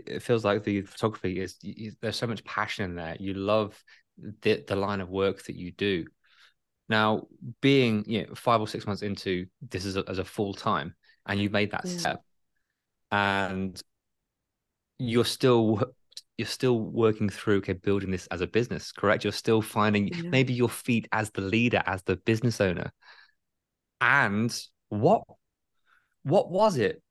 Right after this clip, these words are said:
Speaker 1: made you take on a secondary role, which is to, to share this transformation and try and help other women, other business owner, other dreamers to be able to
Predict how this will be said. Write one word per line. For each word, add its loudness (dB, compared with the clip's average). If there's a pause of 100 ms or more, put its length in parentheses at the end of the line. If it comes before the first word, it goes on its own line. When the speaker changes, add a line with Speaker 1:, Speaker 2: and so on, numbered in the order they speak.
(580)
Speaker 1:
made 2
you 0
take -2
on 0
a -6
secondary -4
role, -2
which -12
is -6
to, -2
to -8
share -2 (460)
this -2
transformation -4
and -4
try 0
and 0
help 0 (480)
other 2 (340)
women, 4
other 2 (260)
business 2
owner, 4
other 2
dreamers 2
to -12
be 0
able 2
to -2